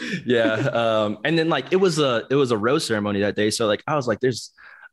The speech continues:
I'm not gonna make it past this rose ceremony. Like, I'm not talking to anybody at this, at this place unless they bring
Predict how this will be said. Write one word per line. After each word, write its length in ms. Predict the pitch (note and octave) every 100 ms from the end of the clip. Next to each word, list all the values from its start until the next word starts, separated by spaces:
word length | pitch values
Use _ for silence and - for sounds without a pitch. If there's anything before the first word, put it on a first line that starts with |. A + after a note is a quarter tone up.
| -
I'm 180 | A2+ A2+
not 200 | B2+ -
gonna 140 | A2 G2+
make 160 | A2
it 60 | A2
past 200 | - F#2
this 120 | F#2+
rose 160 | G#2 G#2
ceremony. 320 | F2+ F2 F2+
Like, 120 | F#2
I'm 120 | F2 G#2
not 160 | G#2+
talking 300 | - B2 G2+
to 60 | F#2
anybody 380 | F2+ F2 F2+ F2+
at 120 | F2
this, 160 | - -
at 160 | F2+ -
this 300 | F#2 F#2 -
place 260 | F#2+ G2
unless 320 | A2 A2 C3
they 120 | A2+ G2+
bring 440 | A2+ G#2+ G2+